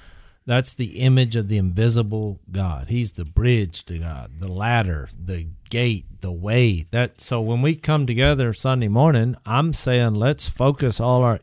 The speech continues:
energy, thoughts, eyes, and, you know, our, our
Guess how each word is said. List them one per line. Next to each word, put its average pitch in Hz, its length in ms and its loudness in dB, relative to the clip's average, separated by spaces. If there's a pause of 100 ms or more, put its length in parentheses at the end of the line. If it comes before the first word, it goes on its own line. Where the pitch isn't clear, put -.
energy, 143 600 2 (480)
thoughts, 139 560 2 (140)
eyes, 127 680 2
and, 95 340 -2 (880)
you 113 80 -10
know, 92 200 -8 (260)
our, 107 340 -6
our 95 280 -6